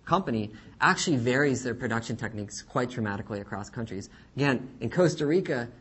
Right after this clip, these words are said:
the Costa Rican government actually has in their constitution a level of education spending. What,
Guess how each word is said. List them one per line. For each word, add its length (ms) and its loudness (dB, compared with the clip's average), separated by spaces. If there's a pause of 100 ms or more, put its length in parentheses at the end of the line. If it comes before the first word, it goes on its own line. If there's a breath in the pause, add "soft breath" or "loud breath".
the 80 -6
Costa 300 -2
Rican 240 0
government 340 4
actually 360 -2
has 280 2
in 220 0
their 100 4
constitution 840 -4
a 40 -4
level 320 0
of 80 -6
education 560 -6
spending. 360 -16 (1000 soft breath)
What, 220 2